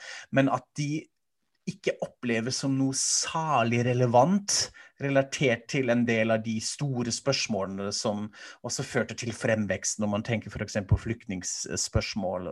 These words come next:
flyktnings-, såkalte flyktningskrisen og så videre og så videre. Det er jo også en intern fløykamp. Vi har allerede nevnt, eh, Jøk, eh, Bjørn Høkke, eh, som representerer den ekstreme siden. Så har man Jøk Moiten, som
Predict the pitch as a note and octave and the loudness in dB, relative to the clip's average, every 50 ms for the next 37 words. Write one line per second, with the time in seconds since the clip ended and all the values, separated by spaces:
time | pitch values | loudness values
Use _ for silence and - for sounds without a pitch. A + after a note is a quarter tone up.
0 | D2 D#2+ - - A2+ - - - G2 F#2+ - - - - - - - - - - | -8 -8 -8 -10 -10 -8 -8 -8 -8 -6 -6 -6 -6 -6 -6 -8 -10 -14 -18 -14
1 | - - B2 - - A2 - A2+ - - - A2+ - - - F#2+ F#2 F2 - - | -12 -10 -8 -6 -6 -4 -4 -4 -4 -4 -6 -6 -8 -8 -8 -8 -6 -4 -4 -4
2 | - - B2+ A2+ G#2+ G#2 G#2+ G#2+ - - F2 D#2 F#2+ - - G2+ F#2 F#2+ F#2 F#2 | -2 -2 -2 -2 -2 -4 -4 -4 -4 -4 -6 -8 -8 -8 -10 -8 -8 -10 -10 -10
3 | F2+ F2+ F2+ - - G2+ F#2+ F#2 F#2 G2 B2+ - - - - - - - - - | -10 -8 -8 -8 -8 -8 -8 -6 -4 -4 -4 -4 -4 -8 -12 -12 -10 -12 -12 -2
4 | - - D3 C3 A#2+ C#3 D3 G3 G#3 F3+ E3 - F3+ D3+ - - C#3 C#3 C#3 - | 4 6 8 8 8 8 8 8 6 6 4 4 2 2 2 2 2 2 0 -2
5 | - _ _ _ - E3+ D#3+ D#3+ D#3+ D#3+ D#3 D3+ - - - A#2+ A2+ A2+ A#2 A#2 | -6 _ _ _ 2 4 6 6 6 6 4 2 0 0 2 2 4 4 2 0
6 | A#2 - - - B2 A#2+ A2+ A2+ A2 - - - - F2 E2+ - E3 - - - | -2 -2 -4 0 0 2 2 0 -2 -4 -4 -2 -2 -2 -2 -2 2 6 8 8
7 | - - C#3 C3 C3 B2 C3 B2 A#2+ B2 C3 A#2 A2 A2 A2+ A2 A2+ A2+ A#2 A#2 | 8 8 4 2 2 4 6 6 6 6 4 4 4 4 4 4 4 6 6 4
8 | A#2+ A#2+ - - C3 A#2 A2+ A2 G#2+ G#2+ G#2+ G#2+ G#2+ - - - A2 G#2 G#2 G2+ | 2 2 2 2 2 4 4 4 4 4 4 2 0 -2 -6 -2 0 0 2 0
9 | G#2 G#2 G#2 - - - - - A#2 A#2 G#2+ A#2 A2+ G#2+ G#2+ G#2 F2+ C3+ B2+ - | -2 -4 -6 -10 -14 -16 -8 -4 -4 0 2 4 6 6 6 6 4 4 4 4
10 | - C3+ C3+ D3 D3+ - - - - - - - - - - A#2 A#2+ A#2 A#2 A#2 | 6 6 8 8 6 4 -4 -12 -12 -12 -12 -14 -6 0 4 6 8 8 10 8
11 | A#2 A#2+ A#2 - C#3 B2 A#2+ A#2+ A#2 A#2 - C3 - - C3 C3 C3 A#2+ A#2+ A2+ | 8 6 6 4 4 6 6 6 4 2 0 -2 -2 -2 0 2 4 4 4 4
12 | A2+ G2+ G#2+ G#2 G#2 G2 E2+ - - - - C3 B2 B2 B2 B2+ B2+ C3 - - | 2 0 -2 -2 -2 -4 -6 -8 -10 -10 -4 0 2 2 4 4 2 2 2 0
13 | C3 A#2+ B2+ B2 - C3+ B2 A2+ A#2+ A#2 A#2 A#2 A#2 A2+ A2+ A#2 A2+ A2+ A2 A2+ | 0 0 0 0 2 2 4 6 6 6 6 6 4 4 4 4 4 2 2 0
14 | - A#2 A2+ A2+ A2+ A#2 A#2 B2 C3+ C3+ - _ - C#3+ C#3+ C#3+ D3 C#3 - - | 0 0 0 2 4 6 6 6 4 2 0 _ 0 2 2 2 2 2 2 4
15 | C3+ B2 B2 A#2+ A#2+ | 4 4 4 2 -2